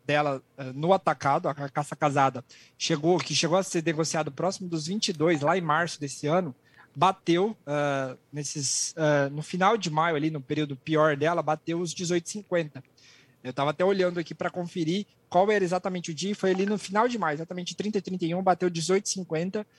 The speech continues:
justamente porque a gente tinha um excesso de oferta que tava chegando pros frigoríficos, que repassavam essa queda pro preço do boi gordo,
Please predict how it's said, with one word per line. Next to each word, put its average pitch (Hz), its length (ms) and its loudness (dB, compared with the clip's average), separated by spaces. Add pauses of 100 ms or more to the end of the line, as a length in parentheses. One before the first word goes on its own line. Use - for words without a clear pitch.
(420)
justamente 202 640 2
porque 190 220 0
a 160 40 4
gente 156 200 -4
tinha 185 160 0
um 180 40 4
excesso 208 480 0
de 196 120 0
oferta 147 500 0
que - 140 -16
tava 156 240 2
chegando 175 560 -2
pros 160 200 -6
frigoríficos, 151 560 -4
que - 120 -8
repassavam 196 680 2
essa 190 220 -2
queda 143 340 -6
pro 160 200 -6
preço 185 260 -2
do 220 80 0
boi 180 140 0
gordo, 165 260 -2